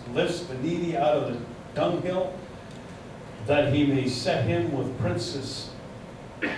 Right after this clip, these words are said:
even with the princesses of his people."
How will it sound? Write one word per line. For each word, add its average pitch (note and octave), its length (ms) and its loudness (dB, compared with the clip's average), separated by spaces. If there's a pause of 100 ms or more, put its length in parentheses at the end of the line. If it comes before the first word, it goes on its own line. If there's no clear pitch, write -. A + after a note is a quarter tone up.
(120)
even E3+ 280 2
with D#3 240 2
the - 140 -6
princesses D#3+ 680 -4
of C#3 140 -2
his C3 160 -2
people." - 480 -2